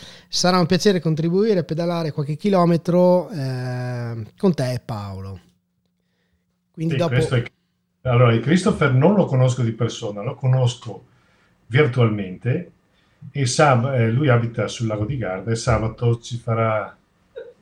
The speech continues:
Speaker 2: l'onore e avremo molto piacere di fare qualche chilometro assieme a lui.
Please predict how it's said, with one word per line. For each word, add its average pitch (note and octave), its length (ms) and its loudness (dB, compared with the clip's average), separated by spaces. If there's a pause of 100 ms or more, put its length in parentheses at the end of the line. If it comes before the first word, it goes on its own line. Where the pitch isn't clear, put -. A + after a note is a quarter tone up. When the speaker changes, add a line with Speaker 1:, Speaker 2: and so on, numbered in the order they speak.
(140)
Speaker 2:
l'onore A2+ 720 2
e A2+ 80 -8
avremo A2 280 -4
molto A2+ 280 -4
piacere A2 680 -4 (440)
di G#2+ 80 -8
fare A2+ 260 -2
qualche A#2 300 0
chilometro A2 460 -6 (260)
assieme G#2+ 400 -4
a - 20 -6
lui. F#2+ 340 -14